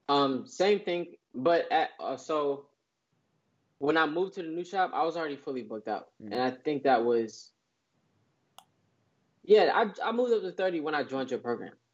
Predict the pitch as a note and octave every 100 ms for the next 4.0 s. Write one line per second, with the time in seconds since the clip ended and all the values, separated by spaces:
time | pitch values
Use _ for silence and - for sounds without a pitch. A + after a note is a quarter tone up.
0 | _ _ _ _ - F3 F3 F#3 C3+ A#2+
1 | D3+ F3 D#3 A2+ C3+ - F#3 F3+ E3 D3+
2 | D3 D3 C3+ A#2+ B2+ B2+ A#2 - D3 C#3
3 | C#3 B2 A#2+ A#2+ B2 A2+ - A2+ A2+